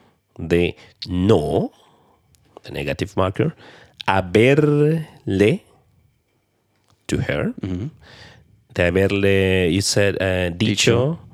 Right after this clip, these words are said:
Speaker 1: sobre mis sentimientos.
Speaker 2: Mm.
Speaker 1: Yeah.
Speaker 2: Uh,
Speaker 1: Oh, I would say de haberle dicho, let's say something else, like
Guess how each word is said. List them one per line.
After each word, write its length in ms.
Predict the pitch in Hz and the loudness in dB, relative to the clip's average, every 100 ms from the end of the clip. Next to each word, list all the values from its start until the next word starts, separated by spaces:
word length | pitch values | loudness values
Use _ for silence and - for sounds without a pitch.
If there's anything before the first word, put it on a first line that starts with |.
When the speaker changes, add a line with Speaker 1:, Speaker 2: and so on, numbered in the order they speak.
| - - - _ _ - | -20 -20 -20 _ _ -10
Speaker 1:
sobre 720 | - 117 110 95 92 95 104 - _ _ | 0 4 4 4 2 0 -4 -10 _ _
mis 420 | 98 92 - - - _ _ | -2 -2 -2 -8 -14 _ _
sentimientos. 1040 | - 92 82 80 76 65 64 - - - - | -4 -2 -2 -4 -4 -8 -12 -12 -10 -10 -8
Speaker 2:
Mm. 260 | 95 90 - _ | -6 -6 -10 _
Speaker 1:
Yeah. 120 | - 58 - _ _ _ _ _ _ _ _ _ _ - - _ _ - | -14 -14 -16 _ _ _ _ _ _ _ _ _ _ -20 -20 _ _ -4
Speaker 2:
Uh, 400 | 113 113 104 101 | 0 2 2 -2
Speaker 1:
Oh, 20 | - _ - | -6 _ 0
I 80 | 117 | 2
would 140 | 117 | 2
say 260 | - 123 113 | 2 2 4
de 100 | 117 | 4
haberle 320 | 117 113 113 | 4 2 0
dicho, 480 | 107 104 117 104 101 | -2 0 2 2 2
let's 180 | 101 | 0
say 180 | - 98 | 0 0
something 300 | 95 90 92 | 0 -2 -2
else, 220 | 82 80 90 | -4 -4 -4
like 220 | 85 | -8